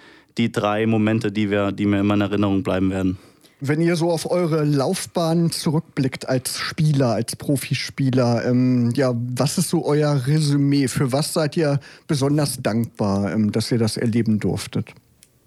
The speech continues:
Speaker 1: Ja, ich glaube erstmal, wie ich's eben schon gesagt hab, die drei Aufstiege. Und ich kann, glaub ich, für mich sagen, dass ich mit meinem begrenzten Talent, glaub ich, ähm, das meiste herausgeholt hab. Ich war jetzt nicht der,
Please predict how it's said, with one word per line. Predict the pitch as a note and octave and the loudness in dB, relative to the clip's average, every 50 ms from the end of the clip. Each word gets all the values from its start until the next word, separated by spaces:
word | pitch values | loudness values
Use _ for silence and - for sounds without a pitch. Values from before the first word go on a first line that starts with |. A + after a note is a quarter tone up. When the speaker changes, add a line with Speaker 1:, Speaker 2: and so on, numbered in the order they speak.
| _ _ - | _ _ -2
Speaker 1:
Ja, | - G2 F#2 F2+ F2+ F#2 F#2 F#2 F#2 F#2 F#2+ | 0 2 2 2 2 2 2 2 4 4 2
ich | G2 - - | 0 -2 -2
glaube | - G2+ F#2+ G2 G#2 F#2+ | 0 0 2 2 2 2
erstmal, | F2 G2 G#2+ - - G#2 G#2 G2 F#2+ F#2+ G2 | 0 0 -2 -2 0 0 2 2 0 -2 -2
wie | G2+ G2+ | -4 -4
ich's | - - | -2 0
eben | - G2 G2+ G#2 | 0 0 2 2
schon | - G2+ G2+ G2+ | 2 2 0 2
gesagt | G2+ G2+ G2+ G2+ G#2 - | 2 2 0 0 0 -2
hab, | A2 - | -6 -4
die | - G#2 F#2 | -2 -4 -2
drei | - - G2 F#2+ D#2 | 0 0 0 0 2
Aufstiege. | F#2+ G2+ G#2+ B2 B2 - A2 G#2+ G2+ G#2+ | 0 0 -2 -4 -4 -2 0 2 2 2
Und | F#2+ F#2 F#2+ F#2 F#2+ F2+ | 2 2 2 0 0 0
ich | E2+ - - | -2 -4 -4
kann, | - - G#2 G2+ G2+ G2 G2+ - - - - | -2 -2 0 0 0 -2 -2 -6 -8 -4 -2
glaub | A2+ G#2+ G#2+ A2+ | 0 2 2 0
ich, | A2 - | 0 0
für | - A2 | 0 0
mich | G#2 A2+ A#2+ A#2+ | 2 2 0 0
sagen, | - - A2+ A2 A2 A2+ A2+ G#2 | -2 -2 0 0 0 0 0 0
dass | G#2 G#2+ G#2+ | 0 0 -2
ich | G#2 - | 0 0
mit | - A2 G#2 - | 0 -2 0 0
meinem | G#2 G#2+ G#2 G#2 G#2 G#2+ G2+ | 0 2 2 2 2 0 0
begrenzten | - G#2+ F#2 - - A2 A2 A#2 A#2 - - B2 A2+ | 0 -4 -4 -2 -2 0 0 0 0 0 -2 -2 0
Talent, | - A#2 G2+ G2 A2 A2 A#2 A#2+ A#2 | 0 -2 0 0 2 2 0 0 0
glaub | - A#2 A2 A2 G2+ G#2 | -2 0 0 0 0 0
ich, | G#2 G2+ - - | -2 -2 -2 -2
ähm, | - G#2 G#2 G#2 G#2 G2+ F#2 | 0 2 2 2 2 2 0
das | G2+ G2+ - | 0 -2 0
meiste | A2 G2+ G#2 G#2+ G#2+ - - - A2+ G#2+ G2 - - - - - - - - - - _ | 0 0 0 -2 -6 -6 -2 -2 -2 -2 -2 -6 -16 -20 -20 -20 -20 -20 -20 -20 -20 _
herausgeholt | - A2 G2+ F#2+ G#2+ B2 B2+ - - B2+ A#2+ B2 B2 A#2+ | -6 -4 0 0 0 0 -2 -2 -2 0 2 2 2 2
hab. | A#2 A2+ G#2+ | 0 -2 -2
Ich | A2 - G#2+ | -4 -2 -2
war | G#2 G#2+ | -2 0
jetzt | G#2+ A2 G#2+ - - B2 | 0 -2 -4 -2 -2 -2
nicht | A#2 A#2 - - | -2 -2 -2 -2
der, | A2+ A2 G#2+ G#2+ G#2 | 0 0 0 -2 -2